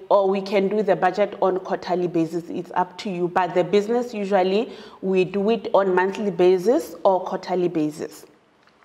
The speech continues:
Now, Another terminology is we are saying a budget is a sum of money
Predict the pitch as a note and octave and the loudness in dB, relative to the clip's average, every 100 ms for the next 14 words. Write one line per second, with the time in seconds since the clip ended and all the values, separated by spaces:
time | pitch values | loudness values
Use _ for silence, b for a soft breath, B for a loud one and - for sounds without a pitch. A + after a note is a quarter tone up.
0 | - - G3 A#3+ A3 A3 E4 - B B | -18 -4 2 4 4 2 0 -4 B B
1 | B B G#3 G#3+ A#3 B3+ C4 C4+ A3+ G3+ | B B 0 2 4 2 2 2 4 4
2 | G3+ G3 F#3 F#3+ F#3+ G#3 F#3+ - G#3 A3 | 4 4 4 0 2 2 2 4 4 4
3 | B3+ - F3+ G3 G#3 A#3+ B3 B3 G#3+ G3 | 2 2 2 2 4 4 2 0 0 2
4 | G#3+ A#3 - G3+ - G3 F#3 G3+ A3 C4+ | 0 2 0 0 0 0 2 4 4 2
5 | - | 0